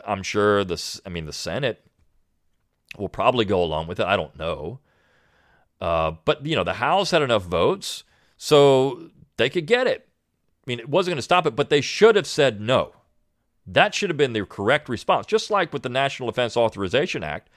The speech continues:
allowing the creation of this stupid commission. Trump vetoed this thing, rightfully so, but then the Republicans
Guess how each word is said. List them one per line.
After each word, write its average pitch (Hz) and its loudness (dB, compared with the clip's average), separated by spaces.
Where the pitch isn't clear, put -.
allowing 156 2
the 147 -2
creation 139 0
of 113 -4
this 113 0
stupid 190 -2
commission. 147 -2
Trump 196 -2
vetoed 202 0
this 120 -8
thing, 127 -2
rightfully 151 0
so, 147 0
but 170 4
then 277 4
the 294 -6
Republicans 254 -4